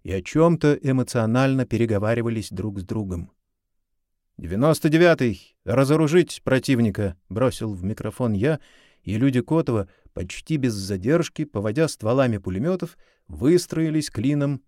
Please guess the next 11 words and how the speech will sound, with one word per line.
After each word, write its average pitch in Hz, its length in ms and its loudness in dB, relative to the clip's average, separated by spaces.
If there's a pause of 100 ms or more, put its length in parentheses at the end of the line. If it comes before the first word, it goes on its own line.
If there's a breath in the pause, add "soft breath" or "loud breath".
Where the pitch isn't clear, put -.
(100)
двинувшись 120 720 -6
на 107 160 -8
туземцев. 101 680 -8 (1200)
Однако 120 400 2
еще 123 300 -2
до 120 220 -2
того, 113 500 0 (300)
как 98 180 -8
штурмовики 120 640 0
достигли 110 560 -4
цели, 120 540 -2